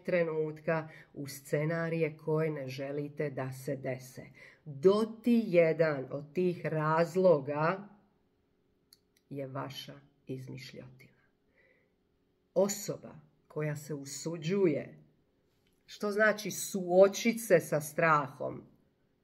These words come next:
vidit ga kao iluziju. I osoba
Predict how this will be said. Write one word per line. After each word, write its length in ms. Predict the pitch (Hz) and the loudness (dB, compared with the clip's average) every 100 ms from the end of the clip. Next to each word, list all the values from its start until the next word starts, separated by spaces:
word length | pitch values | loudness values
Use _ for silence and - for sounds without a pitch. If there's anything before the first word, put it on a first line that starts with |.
| _ _ - | _ _ -8
vidit 420 | 160 180 160 127 | -6 -4 -4 -8
ga 220 | 143 131 - - | -12 -14 -18 -12
kao 280 | 170 160 147 | -6 -4 -2
iluziju. 840 | 156 170 180 160 135 127 143 - - - _ _ _ _ _ _ _ _ _ _ _ _ _ - | -2 0 0 -2 -6 -10 -10 -12 -14 -20 _ _ _ _ _ _ _ _ _ _ _ _ _ -8
I 220 | 156 165 | 0 4
osoba 680 | 208 - - 147 135 131 | 4 2 0 0 0 -4